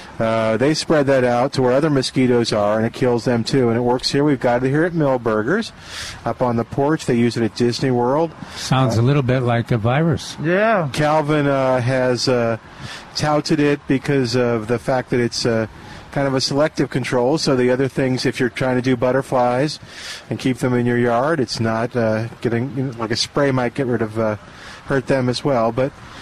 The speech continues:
Speaker 1: uh, find out about it. It's online at go spider man pest dot com. Go spider man pest dot com. But, uh,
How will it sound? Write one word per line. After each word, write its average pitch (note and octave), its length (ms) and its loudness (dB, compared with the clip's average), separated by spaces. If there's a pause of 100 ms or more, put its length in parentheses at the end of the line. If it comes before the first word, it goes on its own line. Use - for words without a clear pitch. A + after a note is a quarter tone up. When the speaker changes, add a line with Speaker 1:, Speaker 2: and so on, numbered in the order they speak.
(200)
Speaker 1:
uh, D3+ 120 0
find B3+ 280 0
out B3 180 4
about C#3 280 2
it. A#2+ 60 4
It's B2+ 160 0
online F#3 720 2 (340)
at A#2+ 180 0
go D3+ 200 4
spider D#3+ 400 2
man D3+ 240 2
pest C#3+ 400 -2
dot C#3 240 0
com. A#2+ 460 -2 (400)
Go B2 160 4
spider C3+ 400 0
man B2+ 220 2
pest B2+ 320 -2
dot A#2+ 220 0
com. A#2+ 360 -2
But, A#2+ 160 2
uh, A#2 160 2